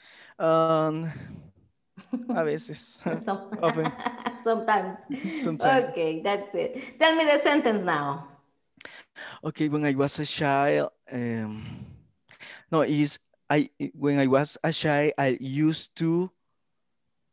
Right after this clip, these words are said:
Speaker 1: mm, a tricycle.
Speaker 2: Uh-huh,
Speaker 1: I don't know,
Speaker 2: a
Speaker 1: say this word.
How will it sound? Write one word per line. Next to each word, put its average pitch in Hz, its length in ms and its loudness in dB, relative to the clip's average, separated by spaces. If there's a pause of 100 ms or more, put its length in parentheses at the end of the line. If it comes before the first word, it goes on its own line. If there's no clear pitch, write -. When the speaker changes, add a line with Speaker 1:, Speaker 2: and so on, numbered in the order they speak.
(360)
Speaker 1:
mm, 135 480 -8 (100)
a 113 480 -4
tricycle. 165 600 -10 (420)
Speaker 2:
Uh-huh, 165 240 -10
Speaker 1:
I 131 120 0
don't 131 140 0
know, 131 120 0
Speaker 2:
a 131 40 -2
Speaker 1:
say 139 160 0 (100)
this 127 120 0
word. 156 360 0